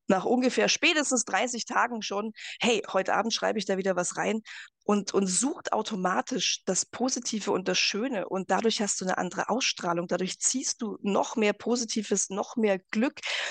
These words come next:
in dein Leben. Das ist wirklich, wirklich magisch. Aber eben, man muss es tun. Man kann nicht nur drüber reden und sagen, "Ja, ja, ich bin dankbar." Man muss das tun. Und bei mir war's auch so nach ungefähr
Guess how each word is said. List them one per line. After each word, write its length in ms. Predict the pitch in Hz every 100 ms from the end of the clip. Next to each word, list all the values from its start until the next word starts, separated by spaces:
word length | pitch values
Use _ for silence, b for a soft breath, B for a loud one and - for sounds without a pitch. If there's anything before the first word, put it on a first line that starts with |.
| B
in 160 | 214 226
dein 180 | 208 180
Leben. 340 | 185 233 247
Das 200 | 190 185
ist 360 | 196 - 185 180
wirklich, 540 | 233 240 233 220 - 180
wirklich 580 | 190 240 240 226 - -
magisch. 560 | 180 185 233 180 - -
Aber 280 | - 247 277
eben, 260 | 277 214 185 - B B -
man 140 | 180
muss 240 | 196 233
es 120 | - -
tun. 300 | 254 180 - B B B
Man 120 | 185
kann 180 | 202 196
nicht 120 | 214
nur 80 | 240
drüber 320 | 240 220 196
reden 240 | 190 202
und 80 | 190
sagen, 220 | 196 180
"Ja, 80 | 180
ja, 160 | 185 185
ich 140 | 185
bin 140 | - 180
dankbar." 300 | 175 180 180
Man 180 | 180 190
muss 220 | 240 -
das 200 | 220 -
tun. 260 | 220 247
Und 140 | 240 185
bei 140 | 185
mir 160 | 190 208
war's 160 | 202
auch 180 | - -
so 140 | - 180
nach 80 | 190
ungefähr 360 | 185 - 175